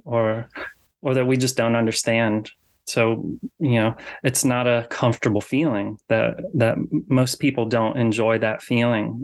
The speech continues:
of, of not knowing what's gonna happen or what is happening. So I think, I think, uh, as far as incorporating it or bringing it back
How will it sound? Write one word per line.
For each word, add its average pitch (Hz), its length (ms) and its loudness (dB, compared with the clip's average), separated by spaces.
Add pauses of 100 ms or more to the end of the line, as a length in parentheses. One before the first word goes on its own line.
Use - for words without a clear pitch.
of, 107 240 0 (720)
of 120 140 -2
not 113 280 2
knowing 120 480 0 (220)
what's 113 220 0
gonna 113 200 2
happen 113 400 2
or 107 120 2
what 110 180 2
is 113 160 0
happening. 117 520 0 (180)
So 113 420 -2 (800)
I 131 80 0
think, 151 300 0 (2250)
I 151 120 -2
think, 160 280 0
uh, - 40 -2
as 139 280 0
far 139 180 2
as 131 100 0
incorporating 131 680 0
it 127 160 0
or 113 100 -2
bringing 120 320 2
it 117 140 -6
back 117 420 0